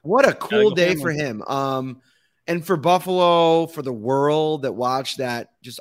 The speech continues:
Speaker 1: awful scene play out last year. And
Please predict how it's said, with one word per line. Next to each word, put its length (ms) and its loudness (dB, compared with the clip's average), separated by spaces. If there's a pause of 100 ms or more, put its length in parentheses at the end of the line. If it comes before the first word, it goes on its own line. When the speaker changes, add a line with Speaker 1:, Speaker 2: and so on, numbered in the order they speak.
Speaker 1:
awful 360 -10
scene 380 -10
play 240 -8
out 200 -6
last 360 -6
year. 460 -4 (100)
And 640 -8